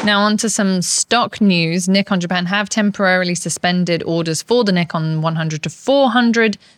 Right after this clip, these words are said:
Z lens because of a large number of orders which exceed their expectations. Now, this is not an uncommon thing for Nikon to do. I will say you'll be pleased to know that we have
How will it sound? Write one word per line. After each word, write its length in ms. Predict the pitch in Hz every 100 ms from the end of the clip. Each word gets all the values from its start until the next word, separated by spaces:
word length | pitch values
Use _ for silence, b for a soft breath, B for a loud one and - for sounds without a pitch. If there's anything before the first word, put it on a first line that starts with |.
| b
Z 280 | 175 185 196
lens 380 | 190 185 180 180
because 400 | 180 - 180 156
of 100 | 156
a 60 | 147
large 420 | 160 190 202 180
number 300 | 180 170 165
of 100 | 156
orders 320 | 160 156 147
which 160 | 139 -
exceed 540 | - - 202 190 170
their 180 | 165 165
expectations. 1200 | 160 - - - - 156 147 - 131 131 135 - B B B
Now, 400 | 180 165 160 156 - b -
this 160 | 247
is 140 | 302 277
not 180 | 285
an 60 | 240
uncommon 520 | 240 247 269 254 247
thing 320 | 226 226 226
for 140 | 214 202
Nikon 380 | 190 190 190 180
to 100 | 180
do. 380 | 185 190 214 226 B B
I 140 | 175
will 240 | 180 202 202
say 280 | - 190
you'll 160 | 175 170
be 160 | 170 165
pleased 400 | - 240 220 -
to 80 |
know 160 | 180 170
that 160 | 165 160
we 160 | 165
have 540 | 165 - 202 214 -